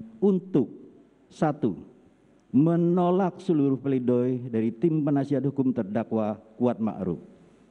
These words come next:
Dua, menjatuhkan putusan sebagaimana diktum tuntutan penuntut umum yang telah dibacakan pada hari Senin tanggal enam belas Januari dua ribu dua puluh tiga.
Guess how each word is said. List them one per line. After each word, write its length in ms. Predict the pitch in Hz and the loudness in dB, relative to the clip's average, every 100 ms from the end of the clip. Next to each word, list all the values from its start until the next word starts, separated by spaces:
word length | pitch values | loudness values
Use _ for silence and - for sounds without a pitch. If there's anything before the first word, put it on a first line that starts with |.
| _ | _
Dua, 400 | 113 113 120 131 151 - - _ _ _ _ - | 2 4 2 0 -4 -10 -20 _ _ _ _ 2
menjatuhkan 800 | 143 147 139 139 196 214 202 196 | 4 4 0 0 -2 0 0 0
putusan 640 | 196 196 - 180 175 180 - - | 0 0 2 0 0 -2 -4 -8
sebagaimana 640 | - 135 123 123 131 131 131 | -2 0 2 2 2 2 0
diktum 720 | 127 190 - 214 185 147 135 - | -2 -4 -2 2 2 2 0 0
tuntutan 480 | 135 127 131 123 117 | 0 0 0 -2 0
penuntut 320 | 123 113 117 | 0 0 0
umum 400 | 123 123 120 123 - - _ | 2 4 2 -2 -10 -20 _
yang 240 | 107 117 110 | -2 0 0
telah 240 | 117 110 104 | -2 -4 -4
dibacakan 800 | 95 98 131 127 127 123 123 120 | -4 -2 -4 0 0 0 -2 -4
pada 240 | - 104 190 | -6 -4 -2
hari 240 | 98 135 | -2 -2
Senin 560 | 147 170 151 143 139 131 | 0 2 2 4 2 0
tanggal 400 | 113 110 107 101 | 0 2 0 0
enam 240 | 113 117 | 0 2
belas 240 | 113 113 - | 0 -2 -4
Januari 640 | 104 104 104 104 104 98 - - - - _ - | -2 0 0 0 -2 -4 -8 -18 -20 -20 _ -2
dua 320 | 95 98 107 | 0 2 0
ribu 320 | 107 104 107 | 0 0 2
dua 320 | 98 104 101 | 2 0 0
puluh 240 | 98 104 104 | -2 -2 0
tiga. 320 | 107 95 | 0 -2